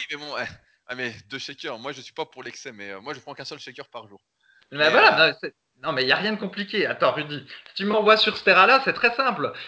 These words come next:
Speaker 2: Ce
Speaker 1: Eh
Speaker 2: que,
Speaker 1: ben, on
Speaker 2: ce
Speaker 1: y
Speaker 2: qu'il
Speaker 1: va.
Speaker 2: faut, c'est,
Speaker 1: On y va,
Speaker 2: bah,
Speaker 1: on est
Speaker 2: oui,
Speaker 1: parti.
Speaker 2: on y va. Mais attends, et j'avais
Speaker 1: Allez,
Speaker 2: encore
Speaker 1: c'est parti,
Speaker 2: mollet.
Speaker 1: je suis en position.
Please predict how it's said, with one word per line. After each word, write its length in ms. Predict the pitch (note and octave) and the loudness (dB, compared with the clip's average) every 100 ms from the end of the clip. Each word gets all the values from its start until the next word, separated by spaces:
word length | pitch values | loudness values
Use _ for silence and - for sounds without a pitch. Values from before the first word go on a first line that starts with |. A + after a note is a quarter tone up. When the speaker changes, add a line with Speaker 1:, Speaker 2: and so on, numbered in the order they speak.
| - | -14
Speaker 2:
Ce 40 | |
Speaker 1:
Eh 20 | |
Speaker 2:
que, 80 | D3+ | -6
Speaker 1:
ben, 100 | D#3+ | 0
on 80 | F#3 | 0
Speaker 2:
ce 40 | |
Speaker 1:
y 40 | E3+ | 2
Speaker 2:
qu'il 80 | A3+ | 2
Speaker 1:
va. 80 | |
Speaker 2:
faut, 100 | C4 C#4 | 2 4
c'est, 100 | B3+ | 4
Speaker 1:
On 40 | C4 | 2
y 80 | A3+ | 4
va, 120 | G3 | 10
Speaker 2:
bah, 160 | G#3 A#3 | 10 10
Speaker 1:
on 40 | |
est 60 | A#3+ | 8
Speaker 2:
oui, 60 | C4 | 8
Speaker 1:
parti. 140 | C4 | 8
Speaker 2:
on 40 | |
y 120 | C4+ B3+ | 6 4
va. 360 | A3+ C#4 - E3+ | 6 6 4 0
Mais 80 | F#3+ | 2
attends, 300 | G#3+ C#4+ B3+ | 4 4 4
et 120 | G3+ | 0
j'avais 200 | G#3 A3 | 0 4
Speaker 1:
Allez, 160 | B3 B3 | 4 6
Speaker 2:
encore 80 | F#3+ | 4
Speaker 1:
c'est 60 | G3+ | 8
parti, 160 | D4 | 8
Speaker 2:
mollet. 100 | C#4 | 8
Speaker 1:
je 80 | F#3+ | 2
suis 80 | B3 | 0
en 60 | A3+ | -6
position. 460 | - A3+ A3+ A3 G#3 | -8 -10 -8 -8 -12